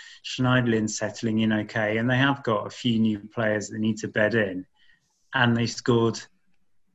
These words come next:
two goals in each match. Both of them,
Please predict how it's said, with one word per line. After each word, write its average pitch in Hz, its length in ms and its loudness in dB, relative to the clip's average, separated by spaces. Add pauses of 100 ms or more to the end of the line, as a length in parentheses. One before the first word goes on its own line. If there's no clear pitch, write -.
(480)
two 151 220 2
goals 117 280 4
in 113 80 2
each 110 240 -2
match. 113 580 -2 (800)
Both 127 300 2
of 120 80 -4
them, 113 540 2